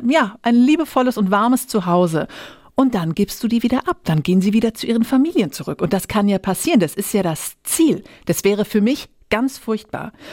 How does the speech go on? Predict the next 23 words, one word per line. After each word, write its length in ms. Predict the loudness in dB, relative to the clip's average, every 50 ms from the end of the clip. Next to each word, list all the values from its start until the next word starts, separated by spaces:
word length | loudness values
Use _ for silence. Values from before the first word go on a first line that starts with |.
| -18 -18 -6
Und 120 | -2 0 2
wir 80 | 4 4
haben's 160 | 2 0 0
grad 160 | -2 -4 -2 -2
bei 100 | -4 -2
Stefanie 400 | -2 -2 0 0 2 0 0 0
Kuhlke 400 | 0 0 2 2 2 0 0 0
gehört. 400 | 0 0 0 -2 -6 -8 -10 -14 -20 -20 -20 -20 _ _ _ 2
Ihr 240 | 4 4 4 4
ist 200 | 2 -2 -2 -4
das 140 | -4 -4 -4
schon 180 | -4 -4 -4 -4
passiert. 560 | -4 -6 -6 -6 -6 -4 0 0 2 0 0 -2 -10 -20 -14 -6 -2
Was 200 | -2 -2 -2 -2
hat 140 | -4 -4
sie 140 | 0 2 2
ihr, 220 | 4 4 4 2 2 -2 -8 -20 -8 -4
was 240 | -2 -2 -2 -2 -4
hat 140 | -4 0
sie 100 | 0 2
dir 160 | 2 4 4 4
denn 160 | 2 2 0
erzählt? 540 | 0 0 -2 -2 -4 -2 0 2 2 2